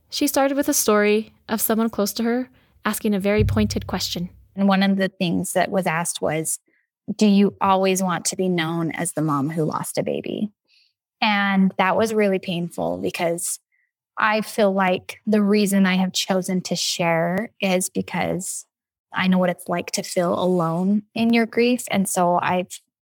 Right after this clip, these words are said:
Speaker 2: hoped that by communicating and being vulnerable, that others who are hurting can find permission to share their own story and, and a safe place if they choose to share their thoughts with me.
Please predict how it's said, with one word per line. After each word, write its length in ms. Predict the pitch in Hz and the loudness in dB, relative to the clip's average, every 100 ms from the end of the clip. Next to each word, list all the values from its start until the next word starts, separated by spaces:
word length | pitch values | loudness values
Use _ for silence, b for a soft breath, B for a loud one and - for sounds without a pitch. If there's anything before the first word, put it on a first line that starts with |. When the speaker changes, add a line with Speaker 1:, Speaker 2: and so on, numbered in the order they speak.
| _ _ _ | _ _ _
Speaker 2:
hoped 560 | - - 233 220 - | -8 2 2 2 -4
that 220 | - 190 - | -4 -4 0
by 460 | 185 180 180 185 _ _ _ _ _ _ _ - | 2 2 0 -2 _ _ _ _ _ _ _ -14
communicating 920 | - 202 196 196 190 - 185 180 185 | 0 2 4 4 0 0 0 0 0
and 200 | 185 175 | 0 0
being 260 | 185 185 | 0 -2
vulnerable, 720 | 170 175 180 175 170 170 165 180 | 0 0 0 -2 0 -2 -2 -4
that 180 | - 170 - - | -4 -6 -6 -4
others 380 | 196 190 196 | 0 0 -2
who 100 | - | -4
are 200 | 196 185 - | -4 -6 -4
hurting 360 | 202 185 185 | -2 0 -2
can 200 | 185 190 | -2 -4
find 600 | 185 - 175 175 180 180 - _ _ _ _ _ | -4 -2 -2 0 0 -2 -8 _ _ _ _ _
permission 840 | - 214 196 190 - 214 208 214 220 _ _ _ _ _ _ _ _ - | -2 2 4 2 0 2 2 2 -2 _ _ _ _ _ _ _ _ -8
to 160 | - | -2
share 260 | 196 - 185 | -2 2 2
their 220 | 185 180 | 2 0
own 180 | 185 190 | 0 0
story 600 | - - 185 180 180 180 | -2 -2 0 2 2 0
and, 360 | - 175 170 175 - | -2 0 0 -2 -2
and 160 | 185 | -2
a 60 | 175 | -2
safe 540 | - - 180 180 - - | -4 0 0 0 -8 -6
place 360 | 185 175 - | -4 -4 -4
if 140 | - 175 | -6 -2
they 160 | 180 | -2
choose 280 | 175 - 175 | -2 -4 -6
to 100 | - | -4
share 260 | 202 - 165 | -4 0 0
their 180 | 170 156 | 0 -2
thoughts 340 | 175 160 - | -2 -4 -2
with 140 | 170 180 | -4 -2
me. 340 | 170 170 208 | 0 0 -2